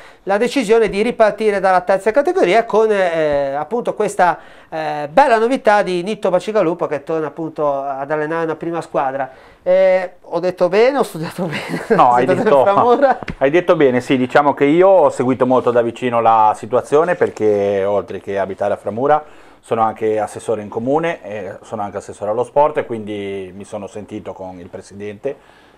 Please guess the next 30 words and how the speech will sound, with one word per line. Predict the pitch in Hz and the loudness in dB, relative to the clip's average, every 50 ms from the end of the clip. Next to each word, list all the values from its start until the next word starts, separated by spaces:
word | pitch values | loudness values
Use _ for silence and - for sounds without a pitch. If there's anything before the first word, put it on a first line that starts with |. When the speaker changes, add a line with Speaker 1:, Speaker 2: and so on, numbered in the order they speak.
| _ | _
Speaker 2:
Paolo | _ - 196 196 208 | _ -4 -4 -4 -2
Garfagno, | 208 202 185 - - 170 185 190 196 196 | -2 -4 -2 0 0 0 0 0 -2 -6
e | 156 120 127 | -8 -6 -4
niente, | 143 151 131 92 - 98 | -4 -4 -4 -4 -6 -6
c'era | - - 117 113 | -4 -2 0 0
stato | 104 - - 123 113 113 110 98 | 0 2 2 2 2 0 -2 -4
questo | 117 107 104 - - 110 107 104 104 | -4 -6 -6 -4 -2 0 0 2 0
addio | 107 113 113 120 117 113 110 107 101 98 - _ _ _ _ _ _ _ _ _ _ _ _ | 0 -2 -4 -4 -2 0 0 0 0 -2 -6 _ _ _ _ _ _ _ _ _ _ _ _
di | 113 110 107 104 101 98 98 101 98 98 98 | -10 -10 -8 -8 -8 -8 -10 -10 -10 -10 -12
Nicola | 101 104 - - 110 107 104 98 | -12 -12 -6 -4 -2 -2 -2 -2
Bracco | 107 104 104 107 - - 104 95 | 0 0 0 0 -2 -4 -10 -10
a | 85 | -10
ciel | - - 104 92 | -8 -8 -10 -6
sereno, | - - 104 104 107 110 104 98 | -4 -4 -4 -2 -2 -4 -4 -6
diciamo | 98 95 - 110 104 104 | -8 -8 -6 -6 -6 -6
che | - 113 104 | -10 -12 -12
non | 104 95 | -12 -12
si | - | -10
aspettava | 113 104 - 113 95 - 104 101 113 117 | -10 -8 -8 -8 -6 -4 -2 -2 -2 -4
nessuno, | 127 123 - - 110 107 113 127 127 123 | -4 -6 -8 -8 -8 -6 -6 -4 -4 -4
sono | 113 - 113 107 | -4 -6 -8 -8
andati | 104 107 98 - - | -6 -6 -8 -8 -8
a | 104 | -10
una | 104 101 | -12 -12
cena | - - 107 104 101 98 98 101 | -8 -6 -6 -6 -6 -6 -10 -12
e | |
lui | 101 104 101 101 101 | -10 -10 -8 -8 -8
aveva | 98 95 101 95 95 95 98 95 92 92 | -8 -8 -10 -8 -6 -4 -4 -4 -4 -6
prospettato | - - 92 - - 98 - 107 98 95 - 104 | -8 -12 -16 -16 -16 -12 -10 -8 -8 -8 -8 -8
altre, | 95 95 90 - 98 95 90 | -8 -8 -10 -12 -18 -20 -20